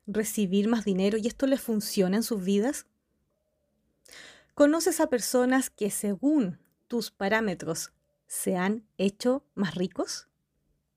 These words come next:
¿Qué es para ti hacerse rico?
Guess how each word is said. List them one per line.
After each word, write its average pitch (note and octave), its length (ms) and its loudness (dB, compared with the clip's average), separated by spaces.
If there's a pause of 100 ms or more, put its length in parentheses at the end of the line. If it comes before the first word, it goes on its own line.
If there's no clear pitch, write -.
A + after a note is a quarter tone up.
(1500)
¿Qué F#4+ 320 4 (100)
es B3+ 460 4 (100)
para G3+ 300 2
ti A3+ 360 -6 (280)
hacerse G#3 720 0
rico? F3+ 460 -2